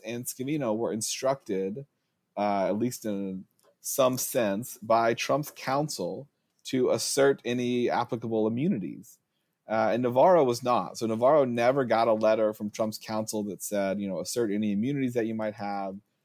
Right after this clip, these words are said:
And I, the department has said that there's not a good faith exception to contempt, but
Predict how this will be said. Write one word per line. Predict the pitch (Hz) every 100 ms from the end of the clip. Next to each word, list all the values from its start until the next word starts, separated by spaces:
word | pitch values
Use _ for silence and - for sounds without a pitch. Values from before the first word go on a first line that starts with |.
| _ _ -
And | 117 123 127 123 120 - _ _ _ -
I, | 98 104
the | 123
department | 123 180 190 151
has | 135 -
said | - 139 127 117
that | 117 104
there's | 110 107
not | 123 120
a |
good | 107 120 117
faith | - 123 139
exception | 98 - 107 - 104
to | 107
contempt, | - 104 - 170 117 - _ _ _ _ _ _
but | 120 196 214 151 151